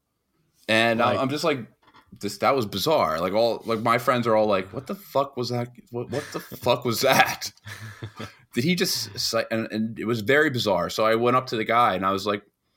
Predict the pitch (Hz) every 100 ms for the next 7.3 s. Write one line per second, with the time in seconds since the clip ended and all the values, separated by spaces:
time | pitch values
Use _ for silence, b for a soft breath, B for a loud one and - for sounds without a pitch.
0 | _ _ _ _ _ _ - 107 110 135
1 | - - 113 143 135 170 95 - 101 123
2 | 143 147 127 147 139 160 127 90 92 101
3 | 117 135 139 143 139 147 135 117 - -
4 | 147 143 92 73 69 76 - _ - -
5 | 107 104 - 120 180 175 131 131 139 123
6 | - 101 - 139 123 92 127 147 107 92
7 | 90 90